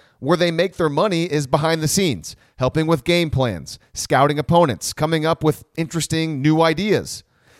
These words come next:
It's all designed to give your team an extra edge over the other guys.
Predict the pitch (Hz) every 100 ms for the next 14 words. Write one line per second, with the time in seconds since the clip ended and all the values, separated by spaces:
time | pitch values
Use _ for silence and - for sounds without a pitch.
0 | - 156 196 220 220 185 175 156 160 165
1 | 160 160 160 143 185 214 - 180 147 143
2 | 147 165 175 - 160 156 180 160 156 156
3 | - _ 135 156 190 254 196 135 80 -
4 | -